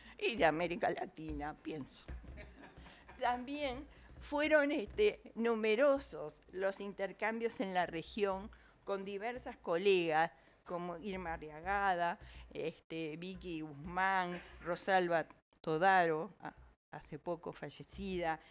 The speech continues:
eh, Janine Anderson, este, juntas en cantidad de eventos, muchos de ellos en cepal,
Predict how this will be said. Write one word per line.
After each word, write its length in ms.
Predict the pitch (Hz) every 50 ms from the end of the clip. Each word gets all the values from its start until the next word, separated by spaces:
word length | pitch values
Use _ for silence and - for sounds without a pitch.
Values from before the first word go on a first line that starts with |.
| - _ _ _ _ _ _ -
eh, 140 | 160 -
Janine 500 | 165 - 185 156 165 180 185 190 185 - -
Anderson, 920 | 180 185 180 185 185 170 160 160 156 156 160 - - 170 165 160 165 180 - _ _ _ _ _ - _ _ _ _ _ _ -
este, 640 | 175 180 180 180 175 - - 185 185 175 - - _ _ - - - - - - - _ - - - - - - - - - - -
juntas 760 | - - 294 285 262 233 208 190 196 185 190 240 - - - - _ _ _ - _ - _ _ -
en 160 | 175 175 175
cantidad 540 | 170 175 170 170 170 170 190 190 208 233 240
de 120 | 226 196
eventos, 680 | 185 190 208 214 208 202 180 170 - 170 165 165 160
muchos 400 | 156 160 180 208 214 - 233 208
de 120 | 170 170 185
ellos 300 | 185 180 185 170 - -
en 140 | 151 139 -
cepal, 580 | - - - - - 190 185 170 160 170 208